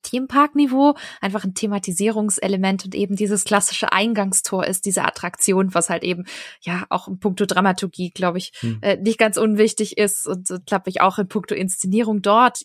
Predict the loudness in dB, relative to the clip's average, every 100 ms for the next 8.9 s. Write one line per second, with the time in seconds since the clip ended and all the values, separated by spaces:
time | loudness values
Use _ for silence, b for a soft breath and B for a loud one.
0 | -8 -4 0 0 2 4 4 2 -4 0
1 | 2 4 0 -6 -6 -4 -4 -4 -4 -4
2 | -4 -10 -12 B B -6 2 2 4 0
3 | 2 0 0 0 0 0 -4 -2 -2 -6
4 | -6 -8 -8 -2 -2 4 4 4 2 4
5 | 2 0 -2 -2 -2 0 0 2 0 0
6 | -2 0 -4 -2 -6 -4 -2 -2 -2 -6
7 | -6 -6 -8 -12 -8 -6 -4 -6 -4 -6
8 | -8 -4 -4 -4 -16 _ -4 -4 -4